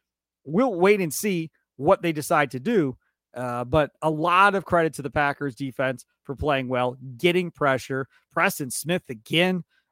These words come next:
uh, played well and had a big game. He ends up leaving dinged up,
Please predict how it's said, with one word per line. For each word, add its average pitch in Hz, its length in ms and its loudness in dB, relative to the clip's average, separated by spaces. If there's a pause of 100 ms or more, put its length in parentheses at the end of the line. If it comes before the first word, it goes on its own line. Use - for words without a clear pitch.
(100)
uh, 165 100 2
played 170 360 2
well 170 280 6
and 151 140 -4
had 165 160 2
a - 20 -4
big 151 220 0
game. 170 240 2
He 160 240 -4
ends 170 200 0
up 175 160 2
leaving 165 280 0
dinged 160 260 0
up, 160 160 4